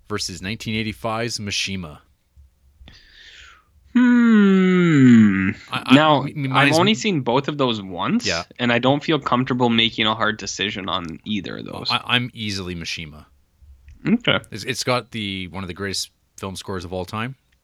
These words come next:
Speaker 1: So
Speaker 2: Does it?
Speaker 1: yeah, that score is amazing. Philip Glass, just, I can listen to that, like, all the time. That, that's, that's, like, kind of my deciding factor, 'cause I've only seen Mishima once as well, and I've seen High and Low twice,
Speaker 2: Mm-hmm.
Speaker 1: but,
Speaker 2: Yeah.
Speaker 1: like, that, uh, that viewing of Mishima was something special.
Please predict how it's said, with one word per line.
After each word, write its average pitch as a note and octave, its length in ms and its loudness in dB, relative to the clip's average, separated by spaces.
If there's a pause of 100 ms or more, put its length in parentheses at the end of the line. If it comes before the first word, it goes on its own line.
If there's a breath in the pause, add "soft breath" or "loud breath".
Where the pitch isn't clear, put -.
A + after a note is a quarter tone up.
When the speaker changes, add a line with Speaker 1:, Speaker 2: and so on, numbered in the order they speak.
(340)
Speaker 1:
So D#2+ 500 -8
Speaker 2:
Does G#2+ 160 4
it? D#4 180 0 (260)
Speaker 1:
yeah, F2+ 420 -10 (300)
that G#2 160 -8
score G2 200 -8
is E2+ 80 -8
amazing. D#2+ 420 -12
Philip G#2 280 -12
Glass, G#2 360 -8
just, C3 220 -8 (120)
I A#2 120 -4
can A2+ 120 -12
listen A2 220 -10
to G#2 60 -10
that, G#2+ 240 -6 (100)
like, E2+ 260 -18 (200)
all A2 140 -8
the E2 80 -16
time. D#2 260 -20 (220)
That, E2+ 200 -14
that's, - 480 -14
that's, A2 260 -4
like, G#2 180 -4
kind G#2 140 -8
of G2 60 -8
my F#2 200 -8
deciding E2+ 380 -10
factor, F2 260 -10
'cause - 120 -8
I've C#3+ 80 -2
only E3+ 100 -4
seen C#3 160 -4
Mishima G#2 300 -8
once F2+ 220 -10
as F2 120 -14
well, F#2 260 -8 (240 loud breath)
and G2 60 -8
I've F2+ 80 -6
seen G#2+ 140 -4
High G2 120 -6
and F2+ 120 -8
Low E2+ 80 -8
twice, G#2+ 400 -8
Speaker 2:
Mm-hmm. G#2+ 140 -6 (260 loud breath)
Speaker 1:
but, F#2 220 -4
Speaker 2:
Yeah. G2 60 -10
Speaker 1:
like, E2+ 240 -8
that, G2+ 220 -4 (200)
uh, F2 500 -10
that C3+ 160 -8
viewing B2 320 -4
of G2+ 60 -6
Mishima F2+ 340 -8
was D2+ 100 -14
something F2+ 240 -12
special. - 460 -16